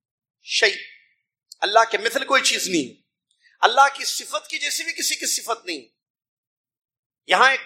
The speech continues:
نقطے کو یاد رکھیں، جیسی ذات ویسی صفات۔ اللہ کی ذات بے مثال ہے،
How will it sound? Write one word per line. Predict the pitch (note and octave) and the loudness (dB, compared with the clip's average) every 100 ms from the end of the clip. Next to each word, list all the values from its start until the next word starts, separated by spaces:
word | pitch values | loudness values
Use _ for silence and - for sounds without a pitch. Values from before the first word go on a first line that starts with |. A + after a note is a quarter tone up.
| - _ | -12 _
نقطے | F3 - - - | -6 -4 -4 -2
کو | A#3 | 4
یاد | G#3 E3+ | 6 6
رکھیں، | D#3 - C3 _ _ _ _ _ _ _ _ | 2 -8 -20 _ _ _ _ _ _ _ _
جیسی | - F3+ A#3 - - - - | -4 0 0 -2 -8 -10 -10
ذات | - F3+ A#3+ C4+ D4 D#4 - | 2 8 10 10 8 4 0
ویسی | G#3+ B3 - - | -4 -4 -6 -10
صفات۔ | - C#4+ B3 F3+ - _ _ _ _ _ _ _ _ _ _ _ - | -12 4 6 6 2 _ _ _ _ _ _ _ _ _ _ _ -18
اللہ | D#3 G#3+ G#3+ | -8 -6 -6
کی | G#3 | -6
ذات | F3+ F#3 G#3+ A#3 A#3+ B3 - | 4 8 10 10 6 0 -6
بے | G3+ | -6
مثال | G3+ G3 G#3 A3 | -6 -2 -2 -2
ہے، | F#3 _ | -10 _